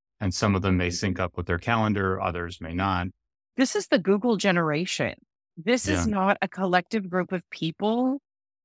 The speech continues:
Speaker 2: that had to go to multiple places to get the same result. The Google generation, they're used to one place. Where I get everything I need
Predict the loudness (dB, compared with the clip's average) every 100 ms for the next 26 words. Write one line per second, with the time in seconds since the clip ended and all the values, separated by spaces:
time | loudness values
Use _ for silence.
0 | _ 2 2 2 2 4 2 2 2 0
1 | -6 _ _ _ _ _ _ _ _ -6
2 | 0 2 4 4 2 0 0 0 -2 -2
3 | -4 0 -2 -2 -4 -2 0 -2 -4 -14
4 | _ _ -2 0 2 -2 0 -6 -4 -2
5 | 0 0 -2 -2 -2 2 2 0 _ -12
6 | -12 -12 _ -14 -2 0 2 6 4 6
7 | 4 6 4 2 -2 0 0 0 -4 -8
8 | _ _ _ 2 6 8 6 4 2 -2
9 | -2 2 4 4 2 -2 -10 _ _ _
10 | -2 2 2 4 2 2 -4 -12 -14 _
11 | _ _ _ _ _ -12 2 4 6 6
12 | 4 2 -2 0 -4 -2 -2 2 2 2
13 | 0 -4